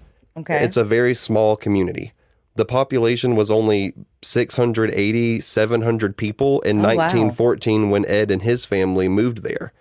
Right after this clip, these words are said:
Speaker 2: Even today, I believe the population is less than a thousand.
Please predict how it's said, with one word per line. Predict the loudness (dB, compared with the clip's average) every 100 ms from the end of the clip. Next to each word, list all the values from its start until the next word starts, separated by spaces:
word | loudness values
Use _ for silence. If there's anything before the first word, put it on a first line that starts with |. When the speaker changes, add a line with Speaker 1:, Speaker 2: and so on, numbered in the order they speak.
| _ _ _
Speaker 2:
Even | -4 0 0 0
today, | 0 2 2 2 -2 _ _
I | -4
believe | 0 2 2 0
the |
population | -2 -2 0 2 2 0 0 2
is | 2 -2 -8 _
less | 0 0 0
than | 0 0
a |
thousand. | 0 -2 -2 -2 0 -2